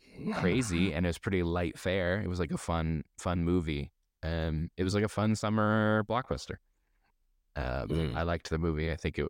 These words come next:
Speaker 1: was a pretty good movie. Um,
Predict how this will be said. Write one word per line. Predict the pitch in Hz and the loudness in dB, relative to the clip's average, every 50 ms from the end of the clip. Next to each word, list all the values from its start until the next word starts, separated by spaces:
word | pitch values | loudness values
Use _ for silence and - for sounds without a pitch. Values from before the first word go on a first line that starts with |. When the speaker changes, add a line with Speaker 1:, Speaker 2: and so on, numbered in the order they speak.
| - | -2
Speaker 1:
was | - 76 71 - - - - _ _ _ _ _ _ _ - | -2 -4 -4 -4 -6 -10 -12 _ _ _ _ _ _ _ -4
a | 80 | -4
pretty | - - - - 76 73 | -4 -4 -4 -2 -2 -2
good | - 76 71 69 | -2 -2 -2 -2
movie. | 69 69 65 64 67 67 - _ _ _ - - - - - _ _ _ - | -2 -2 -2 -2 -2 -4 -6 _ _ _ -20 -20 -20 -20 -20 _ _ _ -6
Um, | - 80 78 71 71 69 67 65 67 - | -2 -2 0 0 0 0 -2 -4 -6 -8